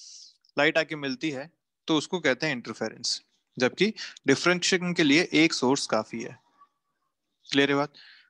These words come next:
डिफ्रैक्शन के केस में एक सोर्स ही काफी है, इसलिए आप जिसके सेटअप देख रहे हैं, अभी आपने जो सेटअप देखा है, सिंगल स्लिट सेटअप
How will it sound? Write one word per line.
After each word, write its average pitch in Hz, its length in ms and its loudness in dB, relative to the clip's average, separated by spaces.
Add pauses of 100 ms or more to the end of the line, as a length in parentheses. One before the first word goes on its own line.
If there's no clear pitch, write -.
(100)
डिफ्रैक्शन 151 380 -2
के 143 80 -4
केस 139 280 2
में 190 80 0
एक 151 220 4
सोर्स 135 300 2
ही 135 60 2
काफी 123 320 0
है, 165 60 4
इसलिए 180 200 0
आप 170 60 0
जिसके 160 240 -6
सेटअप 165 300 0
देख 135 280 -2
रहे 123 100 -8
हैं, 143 60 -10
अभी 127 180 -8
आपने 135 180 -4
जो 127 80 -8
सेटअप 120 240 -6
देखा 120 220 -6
है, 185 60 0
सिंगल 165 340 -2
स्लिट - 280 -4
सेटअप 107 280 -12